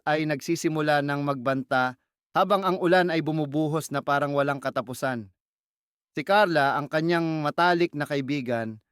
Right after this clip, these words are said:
ay nakatayo sa tabi ng bintana nakatingin sa madilim na kalangitan. Sa edad na twenty-four, siya ang tagapagbigay ng liwanag sa buhay ni Tony, kahit paminsan ay nauubos din ang kanyang lakas.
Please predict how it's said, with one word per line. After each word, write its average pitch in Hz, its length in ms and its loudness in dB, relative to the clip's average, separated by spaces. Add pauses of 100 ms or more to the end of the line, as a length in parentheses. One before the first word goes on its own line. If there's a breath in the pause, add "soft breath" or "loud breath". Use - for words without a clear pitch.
(360)
ay 151 160 0
nakatayo 165 480 2
sa 151 160 -6
tabi 143 240 -2
ng 143 160 -2
bintana 127 640 0
nakatingin 139 480 -4
sa 127 160 -6
madilim 135 480 -2
na 127 80 -4
kalangitan. 123 720 -4 (880)
Sa 151 100 -4
edad 180 220 4
na 180 160 0
twenty-four, 175 560 0
siya 165 260 0
ang 151 140 -4
tagapagbigay 151 680 0
ng 151 140 0
liwanag 143 480 0
sa 143 80 -4
buhay 139 320 0
ni 135 160 -2
Tony, 117 480 -4 (400)
kahit 147 320 0
paminsan 147 560 0
ay 131 100 -2
nauubos 131 560 -4
din 123 240 -4
ang 113 80 -10
kanyang 110 320 -6
lakas. 87 400 -14